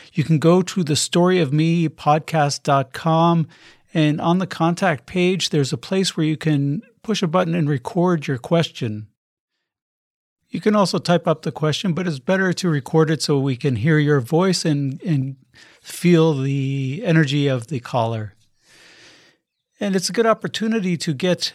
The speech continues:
the feedback from me and also an expert in emotional connection and intimacy. She has a very good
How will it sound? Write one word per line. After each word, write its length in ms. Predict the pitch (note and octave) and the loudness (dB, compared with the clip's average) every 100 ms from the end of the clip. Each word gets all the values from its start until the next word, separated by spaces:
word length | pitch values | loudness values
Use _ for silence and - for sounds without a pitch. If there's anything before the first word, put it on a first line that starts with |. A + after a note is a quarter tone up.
| D3+ | -8
the 120 | D#3+ | -6
feedback 540 | C3+ F#3+ F#3 D#3+ D#3+ D3+ | -4 -2 0 4 2 2
from 240 | E3 C#3+ | -2 0
me 240 | F3+ G#3+ | 0 0
and 160 | G#3 F#3 | -2 0
also 300 | F#3+ F3 F3 | 0 2 0
an 80 | E3 | 2
expert 560 | E3+ - - F3 - | -2 -2 -2 -2 -4
in 680 | C#4+ E3 D#3 D3+ D3+ C#3 D#3+ - | -4 2 4 4 2 0 -2 0
emotional 400 | D3+ D#3 F3+ D3 | 2 2 0 0
connection 420 | D#3+ C#3+ - D3 | 0 0 0 0
and 160 | C3+ | 2
intimacy. 760 | C#3 E3 E3 C3+ - A#2+ G#2 G2+ | 2 2 2 0 0 -4 -4 -8
She 220 | - B2+ | -8 -2
has 200 | A#2 B2+ | 0 0
a 80 | A#2+ | 0
very 300 | A#2 C#3 C3 | 0 0 0
good 500 | A#2 C#3 A#2+ D#3+ F#3+ | 0 0 0 -6 -8